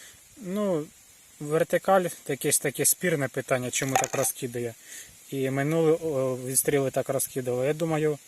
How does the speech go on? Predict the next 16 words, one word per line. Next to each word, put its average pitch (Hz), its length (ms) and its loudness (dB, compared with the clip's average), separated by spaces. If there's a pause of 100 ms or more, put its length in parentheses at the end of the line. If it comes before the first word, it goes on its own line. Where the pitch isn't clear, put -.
(420)
за 131 220 4
рахунок, 139 480 0
знову 135 240 -4
ж - 80 -4
таки, 135 220 -6
можливо, 135 460 -4
цього 135 280 0
цілика 135 440 -2
розкидає, 123 460 -6
тому 131 240 -8
що 131 300 -2 (640)
він 139 240 -4
дуже 135 240 -4
близько 135 420 -4
до 135 220 -6
ока 160 480 -6